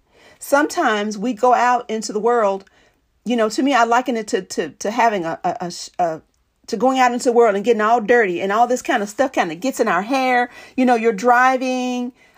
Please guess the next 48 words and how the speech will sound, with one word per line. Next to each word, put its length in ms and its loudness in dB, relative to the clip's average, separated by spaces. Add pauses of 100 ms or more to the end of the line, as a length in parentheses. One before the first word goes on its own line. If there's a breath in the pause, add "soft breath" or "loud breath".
(100 soft breath)
uh, 380 4
and, 240 -4
you 80 -4
know, 240 -2 (280)
exhaust 640 2
and 140 -6
things 200 -4
like 200 0
that 160 2
are 80 -4
getting 300 -4
in 60 -4
your 120 -4
hair 280 2
and 100 -2
in 120 -2
your 120 -2
skin 360 -4
and 100 -2
your 120 -2
pores 340 4
and 80 -8
all 160 2
this. 180 -4
And 120 -8
you 80 -4
don't 240 -2
recognize 840 0 (240 loud breath)
that 200 0
you've 180 0
taken 380 2
on 200 2
all 300 4
of 100 -6
this 260 -2 (140)
dirt 260 4
from 260 -2
the 80 -6
world 500 -2 (580 soft breath)
until 240 2
you 140 0
come 280 0
into 220 -2
the, 260 -4
into, 440 0
into 580 -4 (180 soft breath)
the 100 -4
church 540 -2